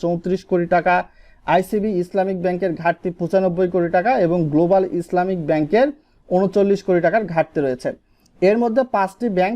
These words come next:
তারল্য সংকট কাটাতে বাংলাদেশ ব্যাংকের সঙ্গে গ্যারান্টি চুক্তি করেছে।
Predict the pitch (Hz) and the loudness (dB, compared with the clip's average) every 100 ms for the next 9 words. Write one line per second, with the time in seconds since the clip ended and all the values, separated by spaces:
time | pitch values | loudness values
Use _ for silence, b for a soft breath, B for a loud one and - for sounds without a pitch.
0 | - 180 185 190 190 196 190 202 - 160 | -2 0 2 0 -2 -6 -2 -4 -2 -2
1 | 156 165 247 294 294 _ _ 156 165 180 | 0 0 2 0 -2 _ _ -2 0 0
2 | 202 208 180 185 180 202 - 190 220 180 | 0 -2 -2 -2 -4 -6 -6 -4 -2 2
3 | 165 175 175 175 175 165 185 180 180 175 | 0 0 -6 -8 -8 -8 -6 -2 -2 2